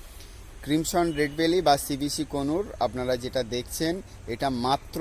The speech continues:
বারো হাজার টাকা জোড়ায় আপনারা পেয়ে যাচ্ছেন আজকে গড়িয়া পাখির হাটে রাজেশ দাস স্টল থেকে। যারা নিতে চান তারা অবশ্যই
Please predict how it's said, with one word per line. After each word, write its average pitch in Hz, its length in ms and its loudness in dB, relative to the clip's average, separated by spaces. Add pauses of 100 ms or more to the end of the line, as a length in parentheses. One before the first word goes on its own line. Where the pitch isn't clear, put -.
(120)
বারো 127 320 4
হাজার 139 340 0
টাকা 139 220 0
জোড়ায় 123 380 2
আপনারা 113 300 -2
পেয়ে 120 180 -2
যাচ্ছেন 160 300 -2 (140)
আজকে 127 400 2
গড়িয়া 123 340 0
পাখির 120 320 -2
হাটে 143 280 2 (920)
রাজেশ 123 520 2
দাস 156 160 0
স্টল 117 260 -4
থেকে। 110 300 -10 (880)
যারা 120 220 0
নিতে 123 320 -2
চান 175 280 4 (400)
তারা 127 200 6
অবশ্যই 151 720 4